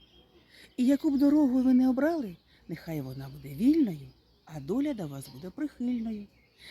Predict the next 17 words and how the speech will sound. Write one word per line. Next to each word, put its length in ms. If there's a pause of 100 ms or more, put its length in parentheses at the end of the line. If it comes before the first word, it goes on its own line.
(140)
Нехай 320
цей 180
шлях 440
обов'язково 800
приведе 460
вас 200
до 140
щастя 680
та 120 (100)
успіху. 480 (1040)
І 140
не 140
бійтесь 540
трудностей, 760 (440)
долайте 680
їх 200
сміливо 760